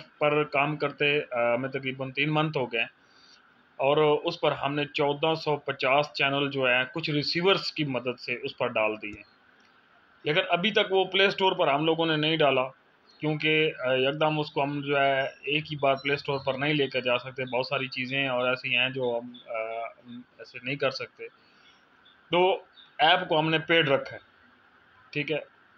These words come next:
उसको फ्री of cost हम लोग नहीं दिखा सकते, उसकी वजह कि उस पर लगने वाले बहुत ज़्यादा हम लोगों के पैसे हैं और हम उसको free of cost शेयरिंग नहीं कर सकते। साफ सीधी सी बात पहले बोल रहा हूँ। तो ऐप में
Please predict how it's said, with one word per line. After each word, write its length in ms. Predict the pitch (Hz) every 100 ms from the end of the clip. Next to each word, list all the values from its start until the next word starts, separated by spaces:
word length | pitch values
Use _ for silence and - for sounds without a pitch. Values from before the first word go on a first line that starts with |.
| _ _ _ -
उसको 260 | 127 -
फ्री 260 | 151 160 170
of 120 | 151 156
cost 240 | 147 147
हम 140 | 139 143
लोग 160 | 139
नहीं 140 | 143 143
दिखा 240 | 139 127
सकते, 260 | 127 131 143
उसकी 200 | 139 143
वजह 280 | 143 143
कि 140 | 139 139
उस 80 | -
पर 200 | 139 135
लगने 260 | 131 135
वाले 240 | 147 131 127
बहुत 220 | 120 120
ज़्यादा 220 | 131 127
हम 120 | 123
लोगों 200 | 120 123
के 140 | 123 123
पैसे 340 | 123 120 -
हैं 120 | 123 - _ _ _ _ _ _ _ _ -
और 200 | 131 131
हम 180 | 123 131
उसको 340 | 127 139 135 147 - _ _
free 140 | 139 135
of 120 | 127 127
cost 240 | 127 -
शेयरिंग 460 | - - 135 127 120
नहीं 120 | 107
कर 160 | 95
सकते। 360 | 98 98 _ - _ _ _ -
साफ 280 | 131 131 131
सीधी 300 | 135 123 120
सी 160 | 127
बात 300 | 123 117 117 123
पहले 200 | 123 117
बोल 220 | 104 95
रहा 120 | -
हूँ। 80 | _ _ _ _ _ - _ _ _ _ _
तो 300 | 185 196 190 - _ -
ऐप 220 | 160 180 175
में 420 | 175 175 175